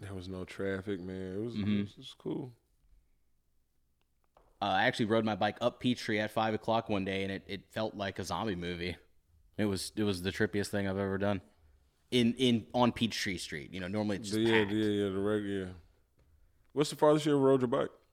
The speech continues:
Speaker 2: So I took off from Third Eye and I bolted up Piedmont until, like, past the park, and I, I think it was, it was thirty-five miles. That's right. It
Speaker 1: You've
Speaker 2: was
Speaker 1: ridden your bike thirty-five miles?
Speaker 2: Yeah, in, in, like, one day.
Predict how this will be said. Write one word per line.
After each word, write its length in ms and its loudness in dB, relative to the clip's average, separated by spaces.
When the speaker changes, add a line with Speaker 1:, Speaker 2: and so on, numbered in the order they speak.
Speaker 2:
So 260 4
I 60 6
took 180 4
off 180 8
from 140 4
Third 300 6
Eye 400 6
and 140 0
I 100 2
bolted 580 0
up 280 0
Piedmont 600 -2
until, 360 -4
like, 180 -6
past 260 2
the 60 -10
park, 380 0
and 640 0
I, 260 4
I 20 -4
think 160 2
it 40 4
was, 140 4
it 60 -2
was 120 0
thirty-five 440 4
miles. 260 -4
That's 160 -10
right. 120 -10
It 20 -20
Speaker 1:
You've 160 0
Speaker 2:
was 80 -2
Speaker 1:
ridden 200 4
your 120 2
bike 240 2
thirty-five 440 0
miles? 220 -4
Speaker 2:
Yeah, 380 2
in, 220 -2
in, 300 -4
like, 260 -6
one 400 -4
day. 300 -6